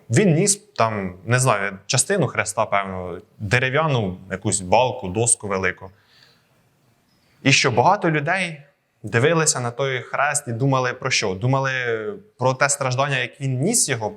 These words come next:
Думали про ту доску чи що? Багато людей д-, усвідомлювали, що він іде на смерть зараз. Багато людей усвідомлювали, що він зараз помре. Багато людей усвідомлювали, що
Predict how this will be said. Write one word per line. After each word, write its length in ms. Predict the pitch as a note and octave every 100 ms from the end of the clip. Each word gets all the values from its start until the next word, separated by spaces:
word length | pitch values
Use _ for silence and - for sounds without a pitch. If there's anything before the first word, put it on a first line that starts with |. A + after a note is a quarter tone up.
| G2+
Думали 320 | C#3 C#3 C3
про 420 | - C3 C3 B2
ту 380 | - C#3+ C3+ A#2+
доску 460 | A2+ G3+ - - A2
чи 120 | G2
що? 240 | - F#2+ - _ _ _ _ _ _ _ _ _ -
Багато 340 | G#2 D#3+ G3 E3+
людей 360 | D3 F3+ F3+
д-, 260 | A#2+ - C3+ A#2
усвідомлювали, 800 | C#3+ D3+ D#3+ A#3 D#3 B2+ A#2 A2+
що 180 | A#2+
він 140 | A#2+ C#3+
іде 200 | C#3 C3
на 100 | C3
смерть 440 | - G3 D3 G#2
зараз. 520 | G2 F2 F2 - - _ _ _ _ -
Багато 300 | C#3 F#3 D#3+
людей 220 | D3 E3
усвідомлювали, 640 | - C3+ F3+ E3+ C#3+ C3
що 140 | C3
він 100 | C3+
зараз 300 | C3 C3+ C#3
помре. 500 | - D3+ D#3 D#3 F#2 - _ _ _
Багато 300 | G#2+ C#3+ F#3+
людей 200 | D#3 D3
усвідомлювали, 760 | D3+ C#3 D3+ F3+ D3 C3+ B2+ B2+
що 420 | - C3+ C3 B2